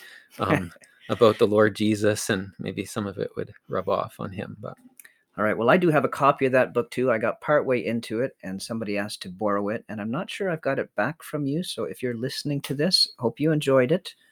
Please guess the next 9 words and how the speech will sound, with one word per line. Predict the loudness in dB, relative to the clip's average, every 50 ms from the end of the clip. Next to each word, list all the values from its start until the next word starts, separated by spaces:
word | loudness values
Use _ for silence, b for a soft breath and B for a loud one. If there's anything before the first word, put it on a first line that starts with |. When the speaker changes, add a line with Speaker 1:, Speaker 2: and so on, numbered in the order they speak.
| _ _ _ -2
Speaker 2:
Mm. | -2 -2 -2 -2
Speaker 1:
and | -4 -4 -2
I'll | -2 -2
be | -2 -4
gentle | -4 -2 -2 -2 0 -2 -2 -2
with | -2 -2 -4 -2 -2
you | -2 -2 -2 -4 -6 -8
and, | -8 -4 -4 -2 -2 -2 -2
uh, | -2 -2 -2 -4 -6